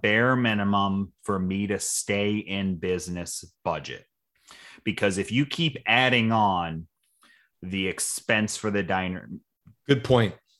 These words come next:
Speaker 1: Yeah. The expense
Speaker 2: Good
Speaker 1: for the
Speaker 2: point.
Speaker 1: diner, the expense for the advertisement, the expense for this, this, this, you're gonna put yourself at, like, fifteen hundred dollars a month.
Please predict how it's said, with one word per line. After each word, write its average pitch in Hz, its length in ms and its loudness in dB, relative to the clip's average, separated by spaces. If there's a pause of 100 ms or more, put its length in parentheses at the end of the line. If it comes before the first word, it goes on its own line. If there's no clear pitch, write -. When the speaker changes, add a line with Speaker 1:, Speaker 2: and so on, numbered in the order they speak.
Speaker 1:
Yeah. 87 280 -4 (120)
The 95 80 -2
expense 120 460 4
Speaker 2:
Good - 60 -4
Speaker 1:
for 117 60 0
the 113 60 4
Speaker 2:
point. 98 100 2
Speaker 1:
diner, 95 440 2
the 90 140 -2
expense 101 500 -4
for 101 120 -6
the 92 180 0
advertisement, 85 1000 -2
the 80 100 -8
expense 92 440 -8
for 90 120 -6
this, 85 300 -6
this, 87 340 -6
this, 85 320 -6 (420)
you're 107 180 2
gonna 113 280 2 (280)
put 156 260 2
yourself 113 540 2
at, 92 220 0
like, 92 180 -2
fifteen 107 380 -2
hundred 95 240 -2
dollars 87 360 -2
a 82 40 -6
month. 85 260 -4